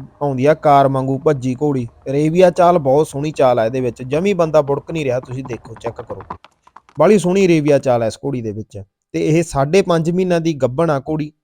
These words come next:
ਜਿਹੜੀ ਸਕਰੀਨ ਤੇ ਵੇਖ ਰਹੇ ਹੋ, ਮੱਥੇ ਫੁੱਲ ਆ ਤੇ ਥੋੜੇ ਥੋੜੇ ਮੂਹਰਲੇ ਪੈਰ ਚਿੱਟੇ ਆ, ਬਾਕੀ ਬਲੈਕ ਆ ਸਾਰੀ।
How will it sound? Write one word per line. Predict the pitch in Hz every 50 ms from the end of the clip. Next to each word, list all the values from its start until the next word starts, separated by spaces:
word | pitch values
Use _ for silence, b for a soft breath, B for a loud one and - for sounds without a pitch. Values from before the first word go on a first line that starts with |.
| _ _
ਜਿਹੜੀ | 120 123 139 156
ਸਕਰੀਨ | 147 - 135 131 135 131 135 131
ਤੇ | 127 143
ਵੇਖ | 135 120 123 123 117 -
ਰਹੇ | 135
ਹੋ, | 139
ਮੱਥੇ | 131 127 123 - _ - 147 139
ਫੁੱਲ | - - 127 110 117 127
ਆ | 131 131 - _ _ _ _ b b b _ _ 165
ਤੇ | 156
ਥੋੜੇ | - - 175 196 220
ਥੋੜੇ | 214 175 196 202 208
ਮੂਹਰਲੇ | 190 180 175 185 190 208 202
ਪੈਰ | 190 190 170 165
ਚਿੱਟੇ | 156 170 165 160 170 170
ਆ, | 175
ਬਾਕੀ | 156 151 147 - - 160
ਬਲੈਕ | 147 139 127 120 113 113 117 - 117
ਆ | 104
ਸਾਰੀ। | 98 - 107 101 107 101